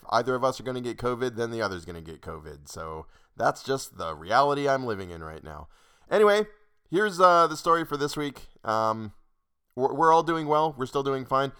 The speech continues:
If you are listening to this, please, please, please, please, please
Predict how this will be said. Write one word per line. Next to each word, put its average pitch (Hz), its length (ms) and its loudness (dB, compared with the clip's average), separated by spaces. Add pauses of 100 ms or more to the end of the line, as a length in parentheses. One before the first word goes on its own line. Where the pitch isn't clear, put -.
(180)
If 165 240 -2
you 208 100 6
are 220 140 10
listening 220 460 -2
to 240 120 -8
this, 240 380 -4 (560)
please, 202 460 -6
please, 175 420 -8
please, 175 400 -8
please, 160 400 -6
please 117 560 -6